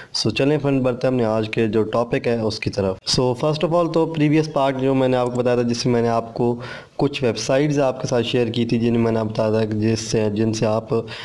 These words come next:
अगर आप उनका एक premium package buy कर लें, तो उनसे आप ई ebook ले सकते हैं। So उसी तरह की मेरे पास उन्हीं website में से एक website से मैंने ई ebook उठाई है, और याद रहे कि ये ई ebook just आपके सामने मैं एक शो करूँ। इसके अलावा जब आप अपनी ई ebook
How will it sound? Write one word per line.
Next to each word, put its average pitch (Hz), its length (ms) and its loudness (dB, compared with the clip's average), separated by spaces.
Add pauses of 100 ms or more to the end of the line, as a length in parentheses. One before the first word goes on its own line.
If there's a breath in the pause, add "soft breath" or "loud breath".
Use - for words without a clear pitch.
(200 loud breath)
अगर 120 200 2
आप 117 220 0
उनका 123 200 2
एक 117 280 0
premium 131 360 2
package 123 400 -2
buy 113 220 0
कर 113 240 0
लें, 110 200 0
तो 117 100 -2
उनसे 131 460 0
आप 113 260 2
ई 113 120 4
ebook 113 280 -2
ले 104 180 2
सकते - 340 -4
हैं। 92 160 -2 (360 loud breath)
So - 100 0
उसी 160 180 2
तरह 170 200 2
की 160 120 0
मेरे 151 200 4
पास 139 360 0 (120)
उन्हीं 151 280 2
website 131 460 2
में 127 160 0
से 123 220 0
एक 117 60 -2
website 117 420 0
से 117 120 -2
मैंने 113 260 2
ई 113 120 2
ebook 120 260 -2
उठाई 113 340 0
है, 117 220 0
और 123 180 2
याद 113 360 2
रहे 120 180 2
कि 123 100 -2
ये 120 220 2
ई 117 180 2
ebook 107 280 0 (600 loud breath)
just 135 260 0
आपके 123 320 0
सामने 123 280 0
मैं 123 240 2
एक 117 100 -4
शो 127 240 -2
करूँ। 123 380 0
इसके 120 220 -4
अलावा 120 280 2
जब 117 240 0
आप 117 160 -2
अपनी 131 400 2
ई 123 40 2
ebook 120 260 0